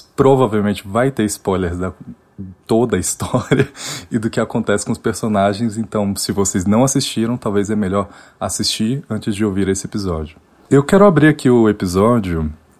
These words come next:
perguntando pra vocês dois sobre o gênero de dramas coreanos, os chamados K-dramas ou dorama.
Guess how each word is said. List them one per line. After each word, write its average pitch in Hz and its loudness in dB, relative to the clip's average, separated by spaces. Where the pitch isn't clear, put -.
perguntando 135 2
pra 135 2
vocês 131 2
dois 117 0
sobre 143 4
o 127 6
gênero 123 2
de 120 -2
dramas 117 2
coreanos, 95 0
os 80 -6
chamados 92 0
K-dramas 101 2
ou 107 -2
dorama. 92 -2